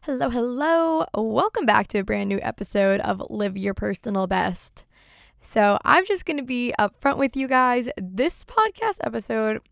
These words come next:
was a really hard one for me. It was really a hard one to record. I've now tried recording it three separate times, and I'm always someone that I just hit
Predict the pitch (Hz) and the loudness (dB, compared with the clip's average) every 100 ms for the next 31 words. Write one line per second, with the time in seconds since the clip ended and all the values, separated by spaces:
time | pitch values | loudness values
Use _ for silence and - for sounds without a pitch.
0 | - 202 190 190 180 170 185 185 - - | -6 0 2 2 0 -2 0 0 -2 -6
1 | - - - - 214 220 233 226 208 196 | -10 -10 -8 -6 -4 0 2 2 2 0
2 | 190 185 - 202 - 226 214 214 208 - | 0 -2 -4 -8 -4 0 2 2 -4 -8
3 | - - _ 208 202 202 226 214 233 285 | -20 -20 _ 6 6 4 0 0 4 2
4 | - - 254 240 226 220 226 214 208 208 | 4 4 4 0 0 0 0 -2 -2 -2
5 | - _ _ _ - 208 190 208 233 277 | -6 _ _ _ -4 -2 0 0 0 2
6 | 262 277 - 285 285 277 285 302 - _ | 2 2 0 2 2 2 -2 -8 -14 _
7 | _ _ _ _ - 233 214 196 - 262 | _ _ _ _ 0 2 4 2 4 6
8 | 233 226 226 220 208 196 196 - 196 185 | 6 4 0 0 0 0 -4 -4 0 0
9 | - 190 196 196 - 339 | 0 -2 -2 -8 -4 -6